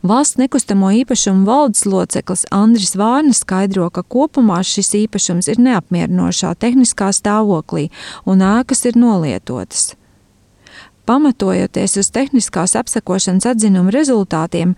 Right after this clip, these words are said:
jau drīzumā varot gaidīt Rīgas pilsētas būvvaldes aizliegumu eksploatēt muzeja trešā stāva trīs telpas.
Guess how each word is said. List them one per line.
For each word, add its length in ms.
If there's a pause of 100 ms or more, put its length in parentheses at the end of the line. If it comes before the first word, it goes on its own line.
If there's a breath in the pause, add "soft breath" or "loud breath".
(320 loud breath)
jau 160
drīzumā 540 (100)
varot 320
gaidīt 560
Rīgas 320
pilsētas 480
būvvaldes 560
aizliegumu 640
eksploatēt 720
muzeja 400
trešā 380 (100)
stāva 320
trīs 400
telpas. 640